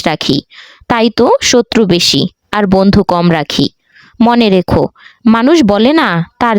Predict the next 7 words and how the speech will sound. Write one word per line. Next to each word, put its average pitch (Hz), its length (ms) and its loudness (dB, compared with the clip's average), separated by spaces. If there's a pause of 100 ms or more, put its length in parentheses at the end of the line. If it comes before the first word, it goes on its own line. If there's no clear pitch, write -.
দিন 214 240 2
বলে, 247 260 2 (300)
যখন 226 380 0 (100)
দিনকাল 233 460 2
না 208 140 2 (360)
তখন 220 360 -2
মানুষ 208 340 2